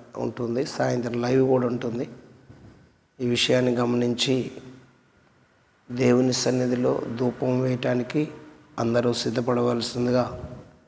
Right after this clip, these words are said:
అందరూ రావాల్సిందిగా మనవి చేస్తూ రండి. ప్రియ దైవజన్మ, ఈ దినం కొరకు ఒక వాక్యాన్ని చదువుకొని క్లుప్తంగా దైవ ధ్యానం చేద్దాం. మొదటి పేతురు పత్రిక ఐదో అధ్యాయము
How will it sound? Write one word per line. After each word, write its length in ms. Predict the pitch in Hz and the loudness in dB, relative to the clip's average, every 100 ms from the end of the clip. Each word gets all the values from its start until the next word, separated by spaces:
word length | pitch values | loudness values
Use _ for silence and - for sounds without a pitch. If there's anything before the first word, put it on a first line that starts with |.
| _ _ _ _ | _ _ _ _
అందరూ 280 | 120 120 123 | -2 2 4
రావాల్సిందిగా 720 | 127 123 123 120 - 123 123 | 6 4 4 0 -4 -4 -2
మనవి 320 | 117 120 120 117 123 | -2 -2 -2 -2 -2
చేస్తూ 260 | 113 - | -4 -2
రండి. 260 | 123 123 120 | 0 0 0
ప్రియ 300 | 123 123 120 | 0 0 0
దైవజన్మ, 540 | 117 117 123 120 127 165 - - - - - - _ _ _ 127 | 0 0 0 0 -2 -4 -14 -18 -20 -20 -20 -20 _ _ _ 0
ఈ 100 | 127 | 6
దినం 260 | 123 127 | 6 6
కొరకు 360 | 123 123 113 123 | 4 2 2 0
ఒక 160 | 110 | 0
వాక్యాన్ని 540 | 120 120 117 - 117 113 | 0 2 0 -2 -2 -2
చదువుకొని 720 | 120 113 110 123 123 143 135 - - - - - - - - _ - _ _ _ _ | -4 -6 -6 -2 0 0 -2 -12 -20 -20 -20 -20 -20 -20 -20 _ -20 _ _ _ _
క్లుప్తంగా 840 | 123 123 - 131 131 127 127 - - | -6 -6 0 2 6 4 4 0 -6
దైవ 240 | 123 120 117 | 2 4 4
ధ్యానం 400 | 120 120 117 113 120 | 4 2 2 -2 -4
చేద్దాం. 340 | 113 113 104 - | -4 -6 -8 -2
మొదటి 300 | 120 127 123 | 6 8 6
పేతురు 400 | 135 117 113 120 | 4 4 4 0
పత్రిక 500 | 123 110 117 113 131 | 0 0 -2 -2 2
ఐదో 380 | 127 123 123 123 | 4 4 2 0
అధ్యాయము 580 | 113 107 113 120 131 | -2 -4 -2 0 0